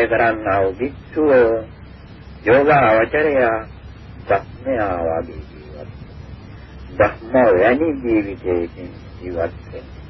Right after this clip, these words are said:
බ්‍රහ්මයාගේ ජීවිතේ උත්පත්තියෙන්ම සැපවත් ජීවිතයක්. ඒ බ්‍රහ්ම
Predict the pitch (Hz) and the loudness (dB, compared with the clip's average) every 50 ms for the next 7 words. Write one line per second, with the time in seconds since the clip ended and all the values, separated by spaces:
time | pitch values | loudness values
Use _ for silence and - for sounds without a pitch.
0 | - - - - - - - - - - 110 110 113 110 117 113 113 110 110 110 | -18 -20 -20 -18 -18 -18 -18 -4 0 2 2 2 4 4 4 6 6 4 4 4
1 | 110 110 104 107 - - - - - - - 277 165 - - - - - - - | 2 2 2 2 2 4 4 4 4 4 4 4 4 2 -2 -8 -20 -20 -20 -20
2 | - - - - - - - - - 131 127 - - - 135 139 139 147 143 151 | -20 -18 -4 -2 -2 -2 0 2 2 2 2 0 0 0 2 4 4 4 4 2
3 | 160 170 175 160 143 135 123 120 - - - - - - - - - - - - | 0 0 0 2 2 0 0 -2 -4 -8 -16 -18 -18 -18 -18 -18 -18 -18 -8 -2
4 | - 143 135 - 143 131 120 - - - 101 98 92 87 82 - - - 82 85 | 0 0 4 6 6 6 6 6 2 -2 -8 -14 -14 -14 -14 -16 -14 -12 -12 -12
5 | - - - - - - - - - - - - - - - - - - - - | -12 -14 -18 -18 -18 -18 -18 -18 -18 -18 -18 -18 -18 -18 -18 -18 -18 -18 -18 -18
6 | - - - - - - - - - - - - - - - - - - - 175 | -18 -18 -18 -18 -20 -20 -20 -20 -20 -20 -18 -18 -18 -18 -18 -18 -6 2 4 4
7 | 165 156 135 - 139 151 156 175 175 | 4 4 4 2 2 0 0 0 0